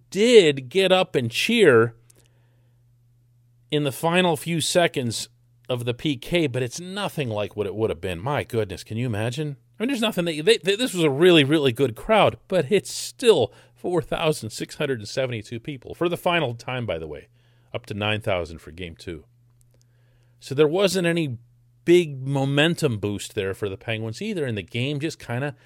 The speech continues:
kept going on. And then Jarry would give up a crappy goal. And then the Penguins would kind of get deflated, and the crowd would get deflated, and the whole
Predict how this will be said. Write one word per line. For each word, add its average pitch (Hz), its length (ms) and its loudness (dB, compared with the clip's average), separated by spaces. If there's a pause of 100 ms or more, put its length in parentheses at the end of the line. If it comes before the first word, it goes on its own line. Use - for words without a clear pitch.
(400)
kept 113 460 -4
going 98 480 -2
on. 143 420 -2 (1000)
And 127 260 -16
then 190 340 0
Jarry 185 380 2
would 196 240 -4
give 139 280 0
up 120 280 0 (920)
a - 140 -2
crappy 113 480 -2
goal. 135 480 2 (2250)
And 90 200 -8
then 104 140 -6
the 107 60 -4
Penguins 117 460 -8
would 110 140 -12
kind 117 240 -6
of 104 100 -8
get 127 220 -6
deflated, 123 680 -4
and 80 140 -12
the 87 60 -12
crowd 143 460 0
would 110 180 -6
get 98 220 -6
deflated, 85 720 -4
and 85 340 -8
the 82 60 -6
whole 156 720 0